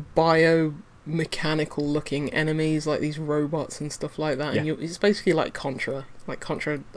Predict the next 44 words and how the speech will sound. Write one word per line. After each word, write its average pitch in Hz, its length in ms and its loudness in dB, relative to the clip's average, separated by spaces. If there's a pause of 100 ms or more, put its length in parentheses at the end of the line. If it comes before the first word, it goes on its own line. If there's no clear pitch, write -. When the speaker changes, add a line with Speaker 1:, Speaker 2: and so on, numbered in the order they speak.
Speaker 1:
Hardcore, 139 600 -4
let's - 180 -8
say. 139 240 -6 (380)
Speaker 2:
Sure. - 260 -10
Speaker 1:
Not, 151 220 2
not 165 160 2
as, 151 160 -2 (760)
n-, 175 160 -2 (180)
nowhere 240 320 12
near 208 200 12
as 160 120 6
flashy 170 380 2
or 156 280 4
colourful 147 520 0
because, 147 560 -4
well, 139 280 -2 (200)
look, - 140 -4 (280)
I 175 60 4
played 247 220 10
a 170 100 8
l-, 175 120 4 (560)
few 208 280 6
levels 240 380 8
and 160 320 0 (880)
it - 100 -2
is 185 160 12
very 180 280 10
much - 240 0
like 147 180 2
all 160 160 4
that, 151 200 0 (260)
those 147 260 0
browns 151 560 2
and 151 140 -2
greys 147 460 2
and 98 220 -2
Speaker 2:
Mm. - 40 -12 (140)
Speaker 1:
dark 143 280 2
greens 151 520 0
and 143 140 -8
stuff - 260 -6
like 143 180 -2
that. 143 200 -2
But 151 160 -2